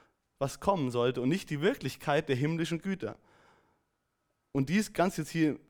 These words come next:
bezogen, ganz, äh, speziell auf das Thema von, äh, der, von den Sünden, von der Reinigung von Sünden, von darum, dass wir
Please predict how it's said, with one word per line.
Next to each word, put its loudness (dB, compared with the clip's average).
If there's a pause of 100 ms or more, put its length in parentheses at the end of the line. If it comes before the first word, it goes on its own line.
(600)
bezogen, 0
ganz, -2
äh, 0
speziell 0
auf 6
das -4
Thema 2 (420)
von, 2
äh, 4
der, 2
von -2
den 2
Sünden, 4
von 0
der 0
Reinigung -2
von 0
Sünden, -2 (200)
von -2
darum, 4
dass 0
wir -2